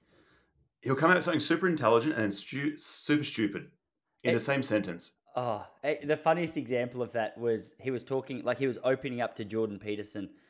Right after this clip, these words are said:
Speaker 2: a while ago about how he feels socially awkward. And did we talk about this the other night?
Speaker 1: No.
Speaker 2: He feels socially awkward. And Jordan Peterson's like, "Yeah, well, w-, like, what social,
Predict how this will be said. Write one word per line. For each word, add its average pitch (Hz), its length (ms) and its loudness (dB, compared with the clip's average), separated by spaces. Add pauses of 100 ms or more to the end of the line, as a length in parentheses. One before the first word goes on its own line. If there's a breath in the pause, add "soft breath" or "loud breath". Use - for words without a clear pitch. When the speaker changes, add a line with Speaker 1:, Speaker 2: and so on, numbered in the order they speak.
(140 soft breath)
Speaker 2:
a 113 80 -4
while 107 280 2
ago 104 260 0
about 104 240 0
how 113 180 -2
he 110 80 0
feels 107 320 -6
socially 107 400 -2
awkward. 101 380 -4 (460)
And 139 200 -4
did 160 120 -2
we 214 120 8
talk 156 220 0
about 135 180 0
this 120 140 -6
the 131 140 2
other 107 120 0
night? 110 220 2
Speaker 1:
No. - 100 0
Speaker 2:
He - 60 0
feels 147 180 0
socially 147 440 2
awkward. 113 360 0 (400 soft breath)
And 135 220 2
Jordan 135 260 6
Peterson's 131 420 -2
like, 110 220 -2
"Yeah, 147 120 2
well, 143 420 0
w-, 127 200 -12
like, 131 220 -6
what 160 180 0
social, 135 380 -2